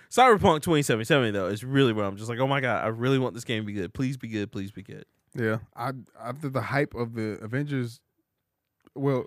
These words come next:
Speaker 2: I think when Avengers came, the trailer, gameplay, whatever, <clears throat> excuse me, came out, it
Speaker 1: Mm-hmm.
Speaker 2: was right off of the cusp of Endgame, so it was like,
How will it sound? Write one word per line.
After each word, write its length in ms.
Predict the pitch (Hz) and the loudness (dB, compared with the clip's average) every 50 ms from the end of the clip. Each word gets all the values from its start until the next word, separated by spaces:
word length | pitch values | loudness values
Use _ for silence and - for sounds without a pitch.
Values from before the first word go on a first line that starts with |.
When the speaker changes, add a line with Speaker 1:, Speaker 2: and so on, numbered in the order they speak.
| - _ _ - | -8 _ _ -10
Speaker 2:
I 60 | 139 | -8
think 220 | - 180 175 - - | -6 -6 -8 -6 -6
when 160 | 131 139 135 | -6 -4 -4
Avengers 280 | 123 131 156 143 127 117 | -2 -4 -4 -4 -4 -6
came, 320 | - 143 135 135 120 113 - | -4 -4 -4 -6 -8 -10 -12
the 260 | 139 123 127 117 117 113 - | -8 -6 -4 -4 -4 -4 -8
trailer, 500 | - - 180 185 202 185 165 147 120 - _ _ _ _ _ _ _ _ _ - | -6 -2 0 0 0 0 0 -2 -4 -6 _ _ _ _ _ _ _ _ _ -2
gameplay, 300 | 160 180 170 - 151 135 | 0 2 4 4 4 4
whatever, 340 | 139 139 135 127 127 - - - | 2 0 0 0 -2 -6 -6 -2
<clears throat> 40 | 254 277 262 254 247 233 185 131 | 0 0 2 2 2 2 0 0
excuse 240 | 113 - - 123 104 | -4 -4 -6 -6 -6
me, 80 | 98 | -6
came 260 | 95 - 139 135 123 127 | -6 -4 -2 -2 0 0
out, 240 | 139 131 104 - _ _ _ _ _ - | 0 0 0 -2 _ _ _ _ _ -12
it 40 | - 139 120 | -8 -4 0
Speaker 1:
Mm-hmm. 100 | 143 147 | 2 4
Speaker 2:
was 120 | 147 131 120 | 4 2 4
right 200 | 123 123 127 123 | 4 4 6 6
off 340 | 120 120 123 123 110 - - | 6 6 4 4 0 -4 -6
of 220 | 117 110 107 104 | -4 -4 -4 -6
the 80 | 120 113 | -8 -8
cusp 300 | - - 135 117 - - | -2 0 -2 -2 -2 -4
of 100 | 107 98 | -8 -4
Endgame, 480 | - 180 214 185 131 113 107 107 107 | 0 0 2 2 2 0 0 -2 -4
so 140 | 110 - 110 117 | -4 -4 -2 -2
it 40 | 113 | -2
was 120 | 113 110 | -2 -4
like, 220 | 113 107 104 104 | -4 -6 -6 -8